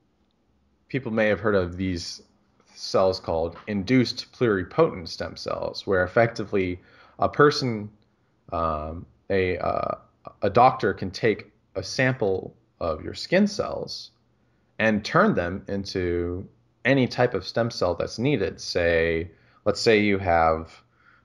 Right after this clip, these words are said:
uh, degradation of your liver. You could take a sample of your skin,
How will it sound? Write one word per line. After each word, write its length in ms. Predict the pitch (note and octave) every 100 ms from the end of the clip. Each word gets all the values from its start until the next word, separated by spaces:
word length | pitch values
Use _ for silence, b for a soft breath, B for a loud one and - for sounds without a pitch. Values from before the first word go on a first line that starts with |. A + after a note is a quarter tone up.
| - G2+
uh, 640 | E2+ D#2 D#2 D#2 D#2 D#2+ F2+ _ _ _ _ -
degradation 600 | G#2 A2+ G#2 F#2+ F#2+ -
of 80 | F2
your 120 | E2+
liver. 540 | E2+ G#2 G2 - - - _ _ _ _ _ _ _
You 140 | G#2+
could 180 | G#2 G#2+
take 360 | - C3 A2+ -
a 60 |
sample 640 | - A#2 A2 G2+ G2+ G2+ F#2
of 380 | F#2 F2+ F#2 _ _
your 480 | F#2+ F#2 E2+ E2 E2
skin, 720 | - - D3 C#3 E2 -